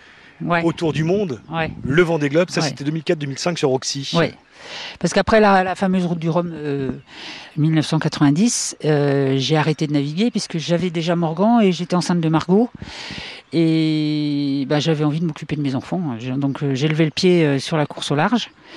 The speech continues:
Speaker 1: C'était pas du tout un sacrifice. C'était, euh, ça s'est fait
Speaker 2: C'était un
Speaker 1: naturellement.
Speaker 2: choix.
Speaker 1: Euh, avec leur père, on est parti, euh, au Mexique et puis en Polynésie. Donc, euh,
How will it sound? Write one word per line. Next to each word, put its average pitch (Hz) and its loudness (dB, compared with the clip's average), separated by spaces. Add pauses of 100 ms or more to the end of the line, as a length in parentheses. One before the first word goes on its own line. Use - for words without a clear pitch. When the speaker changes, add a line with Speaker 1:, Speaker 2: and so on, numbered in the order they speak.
(260)
Speaker 1:
C'était - -4
pas 170 2
du 175 0
tout 185 -4
un 156 0
sacrifice. - -6 (180)
C'était, - -6
euh, 123 -6 (760)
ça - -6
s'est - -6
fait - -6
Speaker 2:
C'était 147 0
un 131 -2
Speaker 1:
naturellement. 156 2
Speaker 2:
choix. 185 0
Speaker 1:
Euh, 131 -2
avec 131 -10
leur 147 -8
père, 156 -4
on 139 -2
est 135 -4
parti, 135 -10
euh, 127 -8
au 120 -6
Mexique 135 -8
et 143 -6
puis - -10
en 131 -4
Polynésie. 143 -8
Donc, - -8
euh, 123 -6